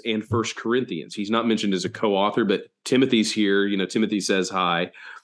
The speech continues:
uh, in Romans chapter sixteen and in First Corinthians. And then you have two letters to Timothy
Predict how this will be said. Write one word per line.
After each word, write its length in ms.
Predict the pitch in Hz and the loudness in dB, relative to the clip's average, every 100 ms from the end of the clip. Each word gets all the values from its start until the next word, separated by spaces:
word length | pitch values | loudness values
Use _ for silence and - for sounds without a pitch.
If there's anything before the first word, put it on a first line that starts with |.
| _ - | _ -4
uh, 300 | 107 95 92 | 0 2 2
in 180 | 87 101 | 2 4
Romans 380 | 101 98 95 92 | 2 2 0 0
chapter 300 | 104 92 92 | -4 -2 -4
sixteen 560 | - 95 - 92 90 | -4 -6 -2 0 2
and 100 | 87 | 2
in 140 | 85 85 | 0 0
First 260 | 101 90 | -2 0
Corinthians. 560 | - 82 - 80 82 - - - - _ _ _ | -2 -4 -4 -10 -8 -12 -14 -20 -20 _ _ _
And 140 | 127 135 | 4 6
then 140 | 151 | 4
you 200 | 147 147 | 6 6
have 160 | 143 - | 4 0
two 240 | - 208 | 2 4
letters 520 | 165 123 113 110 - _ _ _ | 6 4 4 2 -6 _ _ _
to 320 | - - 226 240 | -4 2 4 4
Timothy 520 | - 107 - - | 2 0 -2 -8